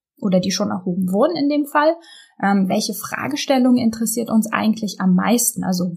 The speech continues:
was am Funnel ist am interessantesten? Worauf wollen wir den Fokus legen?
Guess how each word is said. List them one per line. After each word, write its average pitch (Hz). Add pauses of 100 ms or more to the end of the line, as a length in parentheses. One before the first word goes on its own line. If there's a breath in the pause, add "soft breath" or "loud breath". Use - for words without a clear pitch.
was 196
am 214
Funnel 220
ist -
am 202
interessantesten? 294 (320)
Worauf 214
wollen 208
wir 190
den 190
Fokus 277
legen? 277